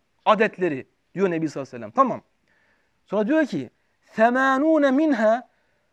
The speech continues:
bu saflardan diyor, "seksen saf" diyor, "min hâzil ümme", bu Muhammed ümmetindendir. "Ve arba'une",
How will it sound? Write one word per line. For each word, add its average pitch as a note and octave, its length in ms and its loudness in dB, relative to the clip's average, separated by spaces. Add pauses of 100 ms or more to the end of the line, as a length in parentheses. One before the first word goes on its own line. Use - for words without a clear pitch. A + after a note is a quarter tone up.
(140)
bu C#4+ 120 2
saflardan B3+ 760 2
diyor, G3+ 140 0
"seksen D4+ 800 0
saf" D4 360 2
diyor, D4+ 160 0
"min B3+ 240 0
hâzil A3 580 -2
ümme", D#3 360 -8
bu B3+ 80 0
Muhammed G#3+ 480 -2
ümmetindendir. B2+ 640 -12 (1400)
"Ve E3+ 120 2
arba'une", D#4 1120 4